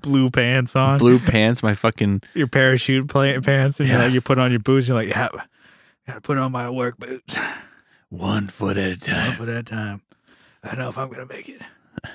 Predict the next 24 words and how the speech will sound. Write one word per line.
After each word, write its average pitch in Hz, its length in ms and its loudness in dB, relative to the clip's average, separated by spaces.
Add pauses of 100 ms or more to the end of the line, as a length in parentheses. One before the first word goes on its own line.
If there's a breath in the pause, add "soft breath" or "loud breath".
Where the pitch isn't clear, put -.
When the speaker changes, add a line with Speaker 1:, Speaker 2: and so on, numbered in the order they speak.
(680 soft breath)
Speaker 2:
If, - 320 -12
uh, - 200 -8
something 98 300 -2
happens - 500 -4
to - 140 -12
me. - 200 -18 (200)
Speaker 1:
If - 120 -12
I 123 60 -4
don't 120 160 -2
get 123 120 -2
this 113 140 -6
pizza 117 340 -6
for 120 120 -12
lunch, 120 340 -2 (360 loud breath)
it 139 120 6
might 170 100 4
Speaker 2:
<laughs> - 20 6
Yeah, 143 60 6
Speaker 1:
be 131 60 8
the 131 100 2
hottest 131 380 4
Speaker 2:
yeah. 180 60 6
Speaker 1:
thing 175 160 8
<laughs> - 120 0